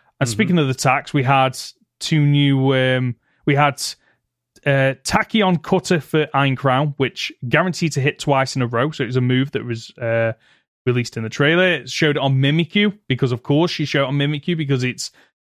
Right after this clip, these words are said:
Speaker 1: the first turn breaks the disguise, the second turn deals damage. So really good. And then for Raging Bolt, we had, um,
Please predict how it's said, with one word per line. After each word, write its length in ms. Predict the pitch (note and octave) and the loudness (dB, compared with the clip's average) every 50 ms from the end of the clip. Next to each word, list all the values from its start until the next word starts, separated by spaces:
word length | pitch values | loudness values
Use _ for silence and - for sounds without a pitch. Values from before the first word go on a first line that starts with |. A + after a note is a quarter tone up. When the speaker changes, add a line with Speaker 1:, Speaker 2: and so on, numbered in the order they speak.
| - | -12
Speaker 1:
the 60 | A#2+ | -4
first 220 | A2+ C#3+ C#3+ C#3 - | 0 0 0 0 0
turn 200 | - C#3+ C#3+ C3 | 0 0 2 2
breaks 260 | D3 C#3 C#3 C3 - | 0 0 -2 -4 -4
the 100 | - C3+ | -4 -4
disguise, 560 | B2+ B2+ - - A3 A#3 A#3 A#3+ A#3 G#3 - - | -4 -2 -2 0 2 2 2 2 0 -2 -6 -8
the 100 | - - | -8 -4
second 260 | - B2+ - C3 A#2+ | -4 -4 -4 -4 -6
turn 320 | - B2+ B2 B2 A#2 A2+ _ _ _ _ _ _ _ _ - | -2 0 0 0 -2 -4 _ _ _ _ _ _ _ _ -14
deals 200 | G#2+ G#2 A2 - | -14 -14 -12 -4
damage. 400 | - D3 C3+ A2+ - - - _ _ _ | -2 -2 -2 -2 -8 -16 -20 _ _ _
So 140 | - - | -16 -14
really 260 | A2 G#2+ A#2 A#2 A#2 A2+ | -8 -4 -4 -2 -2 -2
good. 200 | B2+ A#2+ A2 - _ _ - - - - - - | -2 -2 -4 -4 _ _ -20 -20 -20 -20 -18 -6
And 160 | - D3 D3+ D#3+ | -2 0 2 2
then 380 | D#3+ E3 D#3+ D#3+ D#3+ D#3+ D#3+ - _ _ _ | 2 2 2 0 -2 -2 -4 -6 _ _ _
for 300 | - - F3+ F3 D#3+ D#3 | -2 0 2 2 2 2
Raging 380 | D3 E3+ G3 A3+ G3+ F#3+ F#3 D#3+ | 0 0 0 2 2 2 2 2
Bolt, 360 | F3 F3+ F#3 D#3+ C3+ - - | 2 2 2 0 -2 -4 -8
we 220 | C3+ C#3 C#3+ C#3+ | -6 -2 0 0
had, 540 | C#3+ C3+ - - D3+ D3 C#3+ C#3 C3+ C3 - - - _ _ - | 0 0 0 0 0 2 2 2 0 -2 -6 -12 -14 _ _ 0
um, 500 | C#3 C3+ C3+ C3+ C3+ C3+ C3+ C3 B2+ - | 2 2 4 2 2 2 0 0 0 -2